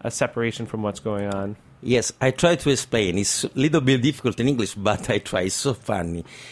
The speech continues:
Speaker 2: In Calabria, we have all, because you have many variety land
Speaker 1: Mm-hmm.
Speaker 2: about the grapes, for example, and the wine. Uh, the viticulture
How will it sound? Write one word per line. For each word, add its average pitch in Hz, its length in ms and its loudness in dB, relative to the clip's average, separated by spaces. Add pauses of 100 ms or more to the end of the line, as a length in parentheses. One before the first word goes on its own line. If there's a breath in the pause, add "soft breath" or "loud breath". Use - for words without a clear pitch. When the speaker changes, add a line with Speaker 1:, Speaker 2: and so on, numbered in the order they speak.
(600 loud breath)
Speaker 2:
In 131 160 2
Calabria, 135 720 4 (240)
we 110 260 2
have 123 320 4 (180)
all, 104 340 4
because 107 560 -2
you 110 160 2
have 110 340 0
many 147 500 2
variety 123 680 0
land 95 500 2
Speaker 1:
Mm-hmm. 120 200 -4
Speaker 2:
about 104 500 0
the 107 80 0
grapes, 95 500 -2
for 95 180 -6
example, - 480 -4
and 95 180 0
the 104 60 0
wine. 92 480 -2 (720 loud breath)
Uh, 104 680 4
the 104 200 2
viticulture 101 880 0